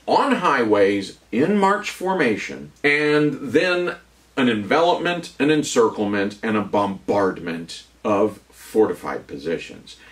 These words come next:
If you say yes, then guess what?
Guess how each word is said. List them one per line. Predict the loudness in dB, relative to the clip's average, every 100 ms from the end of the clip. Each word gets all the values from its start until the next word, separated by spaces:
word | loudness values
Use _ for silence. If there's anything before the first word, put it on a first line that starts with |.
| -20
If | -10 -6
you | -2 0
say | 2 2
yes, | 4 2 2 0 -2 -8 -14 -2
then | 2 4
guess | 2 0 0
what? | 0 0 -2 -8 -18